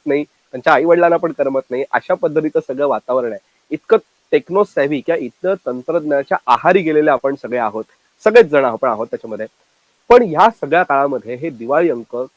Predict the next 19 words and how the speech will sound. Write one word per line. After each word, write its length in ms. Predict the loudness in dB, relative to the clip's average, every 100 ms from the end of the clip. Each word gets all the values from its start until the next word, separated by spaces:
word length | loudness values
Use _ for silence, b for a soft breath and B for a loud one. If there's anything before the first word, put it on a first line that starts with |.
| -4
खरंच 140 | -4 -4
वाचले 360 | -4 -4 -4 -4
जात 120 | -2 -2
आहेत 140 | -4 -4
का? 100 | -6 -8 _ _ _ _ -4
तर 60 |
वाचले 380 | -2 -2 -4 -6
जात 180 | -2 -4 -4
नसतील 500 | -12 -12 _ -8 -8
तर 300 | -12 _ -16 -16 -12
खरंच 280 | -4 -2 -2
या 80 | -6
दिवाळी 380 | -6 -4 -2 -2
अंकांचं, 560 | -2 -6 -10 -8 -10 -10 _ -10
या 80 | -4
महाराष्ट्राच्या 580 | 0 2 0 -2 -2
एवढं 200 | 0 0
सगळं 360 | -2 -6 -4 -2
जी 120 | -4